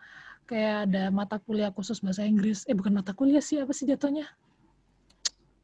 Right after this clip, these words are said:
Jadi setiap mahasiswa yang masuk di U K D W itu mereka harus, eh, masuk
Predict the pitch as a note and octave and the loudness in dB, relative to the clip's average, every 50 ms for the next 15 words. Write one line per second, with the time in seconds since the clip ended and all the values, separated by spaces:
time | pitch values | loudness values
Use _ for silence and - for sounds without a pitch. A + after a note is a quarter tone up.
0 | _ _ _ _ _ _ _ _ _ _ _ - A3+ A#3+ B3 D4 E4+ F4 - E4+ | _ _ _ _ _ _ _ _ _ _ _ 2 6 8 8 8 8 8 6 4
1 | C#4+ C4+ - B3+ A#3 A3+ A3+ A3+ - B3+ A#3 - C#4+ C#4 C#4 C#4 C4 A#3 A3+ - | 4 4 4 2 2 2 2 0 -2 -4 -2 0 2 2 4 2 0 -2 -4 -4
2 | B3 A3 G#3 A3 G#3+ - G#3+ F#3 F#3+ F#3+ G3 F#3+ F3+ F#3+ F#3+ - C4 C4 C#4+ B3+ | -4 -4 -4 -2 -2 -2 0 0 0 0 0 0 -4 -4 -4 -4 -2 -2 0 -2
3 | A3+ A3 - B3+ B3+ A3 A3+ F#3+ F#3 F#3 A3 C4 D4+ C#4+ - - - - - _ | -2 -2 -2 -2 -2 -2 -2 -4 -4 -2 2 2 2 2 0 -4 -10 -12 -16 _
4 | _ _ _ _ _ _ _ _ _ _ _ _ _ _ _ _ _ - A#3 A3+ | _ _ _ _ _ _ _ _ _ _ _ _ _ _ _ _ _ -8 -4 -2
5 | A3+ A3 A3 A3 A3 A3 A3+ A3 A#3 A3+ - - C4+ | -2 -2 -2 0 0 0 0 0 0 0 -2 -2 -4